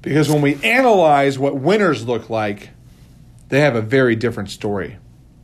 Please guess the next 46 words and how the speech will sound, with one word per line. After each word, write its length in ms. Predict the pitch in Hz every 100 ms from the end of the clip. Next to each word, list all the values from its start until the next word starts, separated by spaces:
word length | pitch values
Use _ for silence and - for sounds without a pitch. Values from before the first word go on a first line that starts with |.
| - - - - -
Winners 300 | 170 220 202
are 80 | 170
people 340 | 196 202 165
of 100 | 139
action. 560 | 139 156 - 110 92 -
They're 120 | 120
people 260 | 185 202 185
of 100 | 123
discipline. 580 | 208 - 147 120 101 -
They're 100 | 120
people 260 | 208 202
of 120 | 180 -
commitment 540 | 143 151 190 180 180
and 160 | 135 113
courage. 580 | - 147 113 87 - - - - -
I 80 | 185
like 100 | 247
to 80 | 285
think 180 | 240 214
that 140 | 190
a 60 | 147
winner 360 | 147 208 185
can 140 | - 123
also 320 | 175 - 165
be 140 | 147
a 60 | 131
former 400 | - 170 151 135
loser 420 | 123 156 131 127
because 440 | 113 117 135 113 - - - - -
they 140 | 147
one 380 | 147 139 185 233
day 220 | 185 160 131
woke 400 | 110 165 165 160
up 200 | 160 135
and 180 | 127
realized 760 | 131 180 156 123 104 101 101 - - - - - -
that 200 | 151 -
for 100 | 165
the 80 |
last 340 | 139 165 - -
week 300 | 117 160 156
of 120 | 123
August, 580 | 147 175 127 120 - - -
they 180 | 127 143
did 240 | 151 127
nothing 720 | 120 147 180 131 107 87